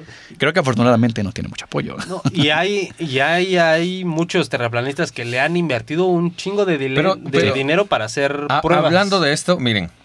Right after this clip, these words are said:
Speaker 3: yo no, la neta es que <laughs> no me he metido tanto a ese tema porque, güey, se me hace súper ridículo, pero
Speaker 2: Sí.
Speaker 3: eh, pensándolo un poco más, eh,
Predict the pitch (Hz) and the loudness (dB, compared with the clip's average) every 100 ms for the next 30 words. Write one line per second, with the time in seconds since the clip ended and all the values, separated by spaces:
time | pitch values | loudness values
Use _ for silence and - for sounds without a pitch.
0 | - 107 139 156 139 123 120 101 98 _ | -12 -2 2 2 2 0 -2 -6 -14 _
1 | 101 117 143 190 175 165 143 139 - 143 | -4 -2 2 0 2 2 2 0 0 -2
2 | 135 151 135 131 113 - 127 113 113 113 | 0 0 0 0 0 0 0 2 -2 2
3 | 113 113 - 107 120 135 - 90 85 - | 0 0 -2 -2 0 -2 0 -2 -2 -6
4 | 90 82 - 76 - 104 113 110 98 98 | -6 -6 -8 -18 -4 -2 0 -2 -2 -2
5 | - 107 113 110 110 123 - 92 90 135 | -2 -8 -6 -4 -4 -6 -6 -4 0 0
6 | 175 - - 120 - - - - - - | 0 -4 -16 -16 -20 -20 -20 -20 -20 -20
7 | _ - 107 107 104 98 95 87 92 _ | _ -2 0 2 2 0 -4 -6 -12 _
8 | _ _ 92 117 117 147 165 143 135 147 | _ _ -6 -4 0 0 2 2 0 0
9 | 151 - 127 104 107 165 - - _ - | -2 0 0 2 0 -2 -6 -16 _ -12
10 | 104 | -12